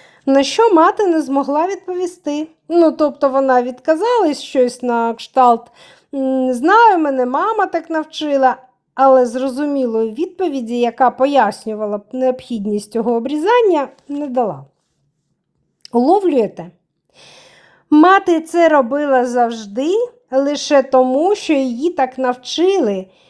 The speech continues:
і саме так вона передавала свій досвід доньці, не замислюючись про доцільність дії. А дочка піддала це сумніву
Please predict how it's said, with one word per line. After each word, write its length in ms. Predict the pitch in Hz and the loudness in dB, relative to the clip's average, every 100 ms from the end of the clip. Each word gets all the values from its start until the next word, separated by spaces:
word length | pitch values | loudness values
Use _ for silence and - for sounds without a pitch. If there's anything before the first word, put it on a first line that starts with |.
| _ - | _ -8
і 120 | 277 | -6
саме 480 | 277 311 311 294 294 | 0 2 4 2 0
так 440 | - 311 392 381 | 2 2 2 -2
вона 380 | 294 277 285 330 | -4 0 0 0
передавала 760 | 330 269 240 247 254 294 285 | 0 0 2 2 2 2 0
свій 300 | 277 247 247 | -4 -8 -10
досвід 680 | 226 208 262 320 285 269 220 | -8 -4 -4 -4 -8 -10 -4
доньці, 680 | 220 240 240 240 370 392 370 | 0 2 2 -2 0 0 -2
не 380 | 254 262 277 330 | -4 -2 0 0
замислюючись 1080 | 320 269 247 269 269 302 330 320 359 349 - | 0 0 0 0 -2 -4 -4 -4 -2 -4 -4
про 400 | - 254 262 277 | -4 0 2 2
доцільність 720 | 247 233 - 233 233 226 202 | -2 -10 -8 -6 -6 -6 -8
дії. 420 | 202 220 190 180 - _ _ _ _ _ - - _ _ _ | -10 -8 -8 -12 -18 _ _ _ _ _ -20 -20 _ _ _
А 140 | - 269 | -2 0
дочка 680 | 254 480 508 - 254 226 - | 2 0 -2 0 0 0 -4
піддала 460 | 285 233 302 392 480 | -6 -2 0 0 -2
це 200 | - 349 | -2 -4
сумніву 760 | 339 294 254 254 262 294 370 | -2 -4 -2 -2 -4 -4 -6